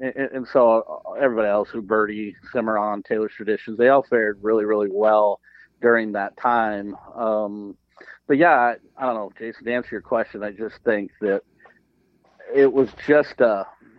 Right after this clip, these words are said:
it was just the perfect recipe for this industry. I mean, I don't wanna see civil unrest. I certainly don't wanna see mass shootings and all the other B S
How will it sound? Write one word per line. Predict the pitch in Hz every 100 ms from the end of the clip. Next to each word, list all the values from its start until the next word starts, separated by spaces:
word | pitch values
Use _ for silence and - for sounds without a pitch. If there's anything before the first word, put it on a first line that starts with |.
| _ _ _
it | 135 120
was | 117 - - _ _ - - 120
just | 135 156 -
the | -
perfect | - - 139 - 135 -
recipe | 110 113 - 110 - 107 104
for | - 107
this | 104 104 -
industry. | 113 110 104 - 101 101
I |
mean, | 104 107 98 _ _ _ _ _ _ _
I | 131
don't | 139
wanna | 123 113
see | - 110
civil | - 117 107 107 104
unrest. | 101 104 110 117 - -
I | 120 117 - - -
certainly | 160 143 131 113
don't | 113
wanna | 110 107 110
see | -
mass | 113 107 107 110
shootings | - 110 107 104 110
and | 104
all | 104
the | 104 107
other | 110 107
B | 95 _ 113 110
S | 107